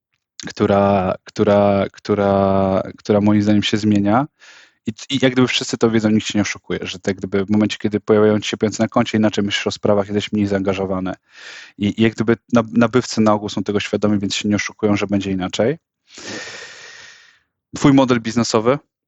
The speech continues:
czyli jak masz realnie poukładaną firmę, czyli ile wartości dostarczasz, czy jesteś bodyleasingowcem, bo też nabywca będzie patrzył, jak, jak, jaka jest przyszłość sektora, w którym jesteś, bo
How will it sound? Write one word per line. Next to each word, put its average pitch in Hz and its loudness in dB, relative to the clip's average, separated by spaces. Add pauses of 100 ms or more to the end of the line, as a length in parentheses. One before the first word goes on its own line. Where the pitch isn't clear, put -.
(200)
czyli 113 2
jak 110 2
masz 113 0
realnie 107 2
poukładaną 107 0
firmę, 98 -2 (300)
czyli 98 -8 (160)
ile 117 4
wartości 107 -2
dostarczasz, 101 -2
czy - -4
jesteś 101 -4 (180)
bodyleasingowcem, 104 0
bo 110 2 (120)
też 233 0 (400)
nabywca 113 2
będzie 117 -2
patrzył, 117 0
jak, 110 0 (140)
jak, 117 2 (120)
jaka 120 2
jest 110 -2
przyszłość - -4
sektora, 107 0
w - -8
którym 101 -2
jesteś, - -4 (160)
bo 101 -2